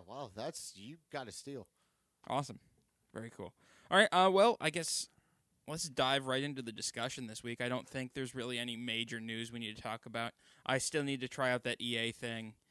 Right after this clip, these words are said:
Speaker 2: I tried it a little bit, wasn't terribly impressed. Uh,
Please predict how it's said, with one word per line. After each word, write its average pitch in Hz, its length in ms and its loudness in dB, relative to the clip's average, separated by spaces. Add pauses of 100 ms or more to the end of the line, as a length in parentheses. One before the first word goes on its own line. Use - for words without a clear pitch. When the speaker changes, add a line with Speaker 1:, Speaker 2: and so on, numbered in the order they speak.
(180)
Speaker 2:
I 120 120 -4
tried 143 260 2
it 131 60 0
a 123 40 0
little 120 220 -6
bit, 117 300 -2 (100)
wasn't 123 340 -4
terribly 117 460 -2
impressed. 110 680 -6
Uh, 107 320 -2